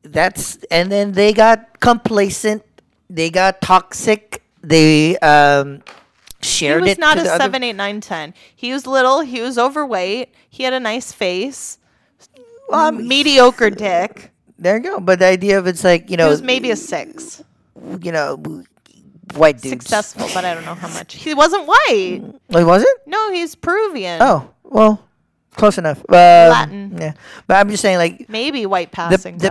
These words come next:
Speaker 2: but
Speaker 1: people that, uh, the people that got away with all
Speaker 2: Neither of them
Speaker 1: this
Speaker 2: was, the other guy was Pakistani.
Speaker 1: Well, well, no, I'm saying, like, they got
Speaker 2: And also
Speaker 1: away,
Speaker 2: short.
Speaker 1: but the doctor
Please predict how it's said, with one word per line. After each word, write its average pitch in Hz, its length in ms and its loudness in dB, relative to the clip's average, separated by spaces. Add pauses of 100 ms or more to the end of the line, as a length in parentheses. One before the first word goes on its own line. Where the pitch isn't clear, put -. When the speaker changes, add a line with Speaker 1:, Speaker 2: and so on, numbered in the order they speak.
Speaker 2:
but - 20 -20
Speaker 1:
people 160 840 4 (120)
that, 147 680 -2 (100)
uh, 135 520 -2
the 143 260 -4
people 175 540 -2
that 147 320 -4
got 151 200 -2
away 139 320 -2
with 135 200 -4
all 131 140 -10
Speaker 2:
Neither 494 360 4
of - 100 -2
them 294 160 2
Speaker 1:
this 247 140 -4
Speaker 2:
was, 220 80 -18
the 269 80 2
other 320 160 2
guy 349 100 4
was 392 160 -4
Pakistani. 403 920 -2 (160)
Speaker 1:
Well, 180 260 -2
well, 247 80 6
no, 226 220 6
I'm 220 160 2
saying, 214 160 -4
like, 190 200 -2
they 175 140 -4
got 180 200 2
Speaker 2:
And - 60 4
also 311 280 4
Speaker 1:
away, 165 160 0
Speaker 2:
short. 208 480 2 (200)
Speaker 1:
but 135 200 -6
the 139 80 -10
doctor 147 640 -8